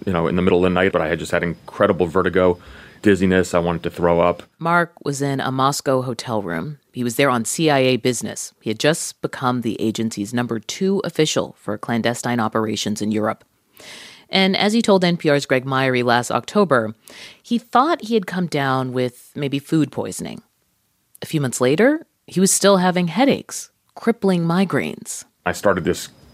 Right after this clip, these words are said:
Speaker 1: kind of incredible journey of seeing, you know, multiple doctors, uh, multiple M R Is and C T scans and X-rays. Ultimately, a neurologist diagnosed me with what they call occipital neuralgia.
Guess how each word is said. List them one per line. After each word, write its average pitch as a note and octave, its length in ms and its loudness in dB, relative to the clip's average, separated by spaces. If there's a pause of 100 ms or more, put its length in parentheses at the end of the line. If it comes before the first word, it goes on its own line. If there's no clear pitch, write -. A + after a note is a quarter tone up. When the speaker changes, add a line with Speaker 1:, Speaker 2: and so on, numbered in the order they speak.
(120)
Speaker 1:
kind F2+ 160 2
of E2+ 80 2
incredible F2+ 540 2
journey F#2+ 340 2
of E2+ 100 2
seeing, F2 400 -2
you F2 60 -4
know, E2 140 0
multiple F2+ 440 2
doctors, D#2 680 -2
uh, D#2+ 240 -4
multiple F2 520 0
M F2+ 120 0
R E2 440 2
Is D#2+ 140 -2
and D#2+ 180 -6
C F2+ 200 -4
T E2+ 160 -6
scans E2 500 -2
and D#2+ 100 0
X-rays. D2+ 540 -2 (420)
Ultimately, B2+ 400 4
a A2 40 2
neurologist G2+ 560 2
diagnosed F#2 440 0
me F#2+ 120 -2
with E2 360 -4
what E2 200 -4
they F#2 80 -2
call F2+ 180 -2
occipital F#2 460 -4
neuralgia. F2+ 600 -2